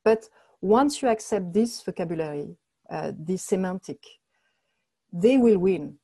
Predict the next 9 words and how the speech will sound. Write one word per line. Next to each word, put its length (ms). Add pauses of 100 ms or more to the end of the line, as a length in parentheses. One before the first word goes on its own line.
They 200
will 240
use 360
it 380
to 80
reestablish 760
the 220
old 320
stereotypes. 880